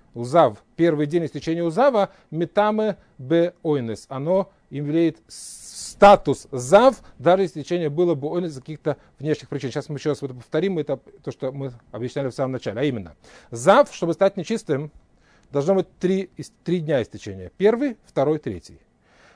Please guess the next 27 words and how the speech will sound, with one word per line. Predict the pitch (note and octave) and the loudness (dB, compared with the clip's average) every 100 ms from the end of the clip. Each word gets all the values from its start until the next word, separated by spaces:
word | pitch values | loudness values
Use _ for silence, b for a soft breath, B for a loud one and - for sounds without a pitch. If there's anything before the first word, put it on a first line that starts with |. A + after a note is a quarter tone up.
| b _ | b _
Если | A#2+ F#3+ C4+ - G3+ | -4 0 0 0 -6
истечение, | - E3 G3+ F#3 | -6 -4 -2 -2
те-, | C3+ C#3+ | -4 -8
то, | C3 A3 | 0 2
что | A#3+ A#3 | 2 0
написано, | G3 - G#3+ E3 A#2+ A2 | -2 0 -6 -4 -6 -8
что | - D#3 | -6 -2
если | G3 - E3+ - | 0 -2 -8 -6
зав | B2+ D#3+ G#3 - | -4 2 2 0
видел | D3 D#3 D#3 D#3+ C#3+ | -8 -6 -4 -4 -4
вот | C3 - - | -10 -16 -4
то, | D#3 | -4
что | - | 0
видел, | C#3+ E3+ A2+ G2 | 2 2 0 -6
да, | G2+ A2+ | -6 -6
что | C3+ | -6
из | B2+ | -4
него | C3+ C3+ - _ | 0 0 -2 _
вытекло | A#2+ D#3+ B2+ A#2+ | -4 -2 -2 -8
то, | A#2 | -8
что | A#2+ | -8
называется, | A2+ A2+ A#2 | -2 -2 -2
выте-, | A#2 - | -8 -6
выделение, | B2+ C3 F3+ E3+ B2+ G2 F2+ B B B | -6 0 6 6 4 -6 -12 B B B
он | C#3+ | -8
видел | C#3+ G3 E3 A#2+ | -4 -4 -4 -10
второй | - - E3 F#3+ D3+ G2+ | -4 4 8 8 8 2